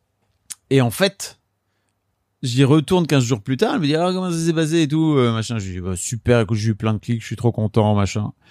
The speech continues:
Et en fait, euh, je lui pose le, je lui pose le compteur sur le bureau. Euh, et en fait, l'air de rien, dans la discussion, elle me l'enlève. <laughs> Ah !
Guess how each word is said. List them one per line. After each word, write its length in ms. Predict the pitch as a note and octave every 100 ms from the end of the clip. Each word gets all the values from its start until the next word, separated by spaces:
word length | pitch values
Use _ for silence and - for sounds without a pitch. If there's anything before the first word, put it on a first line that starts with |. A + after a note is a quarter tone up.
| _ _ -
Et 40 |
en 40 | G#2+
fait, 180 | C#3 C3
euh, 200 | A#2+ A2
je 100 | G#2+
lui 180 | A2+ G2+ _ _
pose 280 | F#3+ G3+ D3+
le, 720 | C3 B2 A2+ A2 G#2+ G#2 G#2+ A2 - -
je 120 | A2+
lui 80 | A#2+
pose 240 | A#2 F#3+
le 100 | D#3
compteur 640 | C#3+ C#3 C3+ C3+ F#2 F2+ _ _ _ _ _
sur 360 | - - A2+
le 80 | A2+ - -
bureau. 460 | G2+ G#2 A#2 F3+ E4 _ _ _ _ _ _ B2
Euh, 420 | G#2+ G#2+ G#2 G#2
et 120 | A2+
en 60 | D#3+
fait, 200 | C#4 C#4
l'air 180 | B3+ A#3
de 100 | G3
rien, 380 | F3 E3 G#3
dans 120 | G3 E3+
la 120 | E3
discussion, 640 | D#3 - D#3+ - E3 F#3 - - _ -
elle 120 | C3+
me 100 | C3+
l'enlève. 440 | C3 C3 D3+ D3+ -
<laughs> 60 | - - _ _ _ _ _ - - _ _ _ - - - -
Ah ! 340 | F#4 C4 -